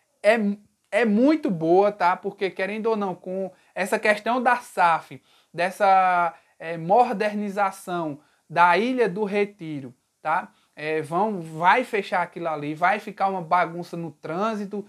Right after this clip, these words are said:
né? Pra quem mora ali perto da Ilha do Retiro, vai ser, é, é, ano, vai ser uns dois anos de, de barulho, tá? De obras,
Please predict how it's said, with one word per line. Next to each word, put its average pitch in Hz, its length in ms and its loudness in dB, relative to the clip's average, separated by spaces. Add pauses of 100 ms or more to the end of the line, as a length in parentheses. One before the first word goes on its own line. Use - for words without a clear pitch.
(180)
né? 175 140 -2
Pra 208 260 6
quem 233 200 -4
mora 202 280 2
ali 185 200 -2
perto 156 580 -4 (240)
da 180 180 2
Ilha 196 140 2
do 180 140 -2
Retiro, 180 600 -2 (240)
vai 190 280 4
ser, 196 580 0
é, 170 540 -2
é, 151 120 -8 (560)
ano, 208 480 0 (160)
vai 202 160 4
ser 226 120 -4
uns 208 160 -2
dois 208 340 2
anos 185 320 -4
de, 185 220 -4
de 180 120 -4
barulho, 180 600 2
tá? 175 260 -2
De 165 200 -4
obras, 170 600 0